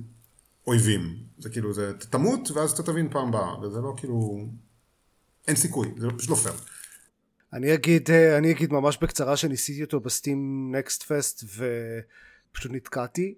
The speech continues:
Speaker 2: באיזשהו שעה, לא, אחרי איזה חצי שעה, שעה משחק, פשוט לא הצלחתי להבין איך להמשיך, אז הפסקתי.
Speaker 1: כן. אה, המפה שם לא ממש, אה, עוזרת להבין לאן אתה הולך, ואני גיליתי בהתחלה שבשביל להתקדם בכלל איפה ש-, יש אזור שלא הבנתי איך מתקדמים,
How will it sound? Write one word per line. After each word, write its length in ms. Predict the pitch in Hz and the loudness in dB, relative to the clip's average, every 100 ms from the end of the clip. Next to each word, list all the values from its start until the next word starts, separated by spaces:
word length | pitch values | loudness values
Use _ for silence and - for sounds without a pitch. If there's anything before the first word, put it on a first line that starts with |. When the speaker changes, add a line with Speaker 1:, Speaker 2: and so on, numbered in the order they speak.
| _ _ | _ _
Speaker 2:
באיזשהו 240 | 165 165 170 | 0 0 0
שעה, 220 | 202 165 | 2 2
לא, 540 | 180 170 175 170 165 | 2 2 2 0 -2
אחרי 260 | 151 170 160 | 0 2 2
איזה 500 | 139 156 151 147 143 | 0 -2 -2 -2 -4
חצי 320 | - 147 160 | -6 -6 -4
שעה, 220 | 151 151 143 | 0 0 0
שעה 240 | 147 143 | 0 0
משחק, 340 | 139 - 147 - | -2 -2 -2 -2
פשוט 180 | - 123 - 123 120 117 113 | -12 -12 -16 -18 -16 -12 -2
לא 120 | 113 127 | 0 2
הצלחתי 380 | - 131 - | 0 -4 -2
להבין 300 | 127 101 147 | -4 -4 -6
איך 160 | 127 - | -4 -4
להמשיך, 460 | 120 117 139 151 - | -6 -8 -8 -10 -12
אז 80 | - | -12
הפסקתי. 520 | 117 - - - - - | -2 -2 -2 -10 -20 -20
Speaker 1:
כן. 140 | - - - _ _ _ - | -18 -16 -16 _ _ _ -8
אה, 200 | 147 147 | -6 -2
המפה 300 | 170 185 165 | 0 2 2
שם 200 | 160 131 | 2 2
לא 80 | 127 | 2
ממש, 280 | 139 131 117 | 2 2 0
אה, 60 | 117 95 104 82 - - | 0 -2 -8 -12 -14 -4
עוזרת 500 | 120 107 120 120 117 | -2 4 6 6 4
להבין 240 | 110 117 | 4 4
לאן 140 | 113 110 | 4 2
אתה 100 | 117 | 2
הולך, 380 | 113 120 117 110 | 4 4 0 -4
ואני 220 | 104 104 | -4 -4
גיליתי 240 | 101 104 104 | -4 -6 -4
בהתחלה 260 | 98 104 | -6 -4
שבשביל 360 | - 113 113 113 | -6 -6 -2 -2
להתקדם 340 | - 113 117 | -2 4 6
בכלל 220 | 117 120 | 6 6
איפה 160 | 113 117 | 2 0
ש-, 120 | - 104 104 - | -4 -6 -6 -4
יש 140 | 113 | -2
אזור 240 | 117 131 117 | 0 0 2
שלא 180 | 117 | 4
הבנתי 180 | 117 117 | 4 4
איך 80 | 113 | 2
מתקדמים, 460 | 120 143 196 202 | 0 2 2 0